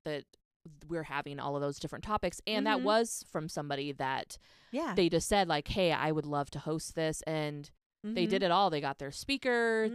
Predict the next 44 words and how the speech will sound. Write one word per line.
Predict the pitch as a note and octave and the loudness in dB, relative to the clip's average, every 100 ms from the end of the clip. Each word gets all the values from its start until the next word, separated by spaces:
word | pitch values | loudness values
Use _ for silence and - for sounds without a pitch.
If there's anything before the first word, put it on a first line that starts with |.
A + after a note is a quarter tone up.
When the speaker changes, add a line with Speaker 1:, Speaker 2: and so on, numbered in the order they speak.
| A#3+ | 0
Speaker 1:
They | G#3 G#3 | 2 2
even | A3 E3+ | 2 -2
Speaker 2:
Mm-hmm. | D3 | -4
Speaker 1:
invited, | D3+ B2 C#3 F3+ A3+ A3+ A3 B3+ - - - | -6 -4 -4 0 0 2 0 -4 -12 -20 -8
um, | F#3+ G3 F#3+ - | -2 0 -2 -4
people | A3+ G#3+ A3+ A3 A3+ | -4 0 2 4 4
that | G3 E3 | 2 0
they | E3 | -2
knew | D#3+ D#3 D#3 E3+ F#3 F#3+ - F3 | 0 -2 0 0 -2 -4 -12 -6
would | D#3+ D3+ C#3+ | 0 0 -2
benefit | C3 C#3 D#3+ G3 G3+ D3 | -6 -4 -4 -4 -4 -4
or | D3 | -4
businesses | F3+ F#3 E3+ E3+ F3+ | -2 -2 -2 -4 -4
Speaker 2:
Yes. | E3+ | -4
Speaker 1:
and | E3+ | -4
stuff | F3+ F3+ - | -2 -4 -2
that | E3+ B2+ | -2 -2
would | D3+ D3+ | -4 -4
benefit | C3+ C#3+ F3 - | -8 -6 -10 -10
from | G#3 G3 | -10 -8
that. | G3 G3+ - | -8 -8 -4
So, | F#3+ | -2
Speaker 2:
Uh-huh. | D3+ C#3+ F3 | 0 0 -4
Speaker 1:
yeah, | E3+ F3 D3 | -4 -4 -4
it | C#3 | -6
was | D3 | -10
great. | - D3 - - - | -10 -8 -8 -10 -6
And | F#3 | -4
I'm | F3+ - - - | -4 -8 -18 -4
looking | B3 D#4 G4 | -2 -2 -6
forward | - A#3+ A#3+ - | 2 2 2 -2
to | B3+ | -2
this | G3+ - | -2 0
year. | E3+ D#3 D#3+ | 0 0 0
I | - | -2
know | - G3 | 0 0
we're | A#3+ | 2
Speaker 2:
Mm-hmm. | B3 | 0
Speaker 1:
gonna | B3 | 0
do | A3+ G3 | 0 0
a | |
little | F3 G3 A3+ | 0 -2 -2
bit | G#3 A3+ - | -2 -2 -2
different | F#3+ G3 - | -4 -4 -8